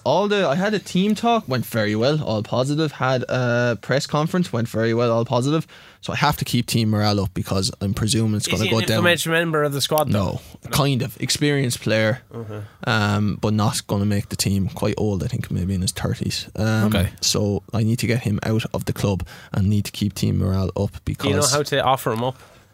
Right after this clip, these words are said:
Speaker 1: I'll, I'll find out, I
Speaker 2: Yeah.
Speaker 1: think. I, I, like, I lear-, I'm learning quickly.
Speaker 2: Are you
Speaker 1: Yeah.
Speaker 2: gonna, are
Speaker 1: It's
Speaker 2: you gonna
Speaker 1: it's
Speaker 2: play
Speaker 1: not, it's not too hard to understand the basic stuff.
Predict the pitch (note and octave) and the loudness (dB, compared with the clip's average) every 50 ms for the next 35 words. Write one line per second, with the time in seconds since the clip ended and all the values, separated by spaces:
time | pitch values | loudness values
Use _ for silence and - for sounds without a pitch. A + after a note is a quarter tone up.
0 | _ _ _ _ _ _ _ _ _ _ - - - - - - B1 - C3+ - | _ _ _ _ _ _ _ _ _ _ -20 -8 -4 -4 -2 0 0 -2 -2 -2
1 | - - D#2 C#2+ - - - - - - - - - - - - D#2+ - - - | -2 -4 -6 -4 -6 -8 -10 -12 -18 -14 -14 -10 -8 -6 -4 -4 -4 -4 -8 -12
2 | - - - _ - _ - - - - - D#3+ G3 E3 F#3 F#3+ F3 G3+ G#3 G3 | -14 -20 -20 _ -20 _ -20 -20 -10 -6 -2 0 0 2 2 2 2 2 2 2
3 | G3 G3+ A3+ C4 C4+ A#3 G#3+ A3 D4+ F4 C#4+ G3+ - - F#3 D3 - - D#2+ - | 2 2 2 2 2 2 2 2 2 0 0 -2 0 0 -2 -2 -2 -4 -8 -8
4 | - _ - D#3 F#3+ A3 B3 C4 B3 A#3+ G3 F#3+ G3 A3 A3 A3 G3 - A3 A3+ | -10 _ 0 0 2 2 2 2 2 2 2 2 2 2 0 2 0 2 0 2
5 | A3+ A#3 - - A#4+ - - - - E4 E4 C#4 F#3+ - - - - F3 G3 F#3 | 2 0 0 0 -2 -2 -2 -2 0 0 0 0 -2 -4 -6 -6 -2 0 0 0
6 | D#3+ - - D3+ C#3 C3+ - - C#3+ B2 - - - - B2+ C3+ C3+ C3 A#2+ A#2 | 0 0 0 0 0 0 -2 -2 -2 -2 -2 -2 -2 0 0 0 0 0 -2 -4
7 | - - - - - - - G2+ - A2 A2+ A2 G#2+ - - - - - - A2+ | -6 -12 -20 -20 -20 -12 -10 -4 -2 0 2 2 2 0 0 -2 -2 -4 -4 -6
8 | - - | -8 -8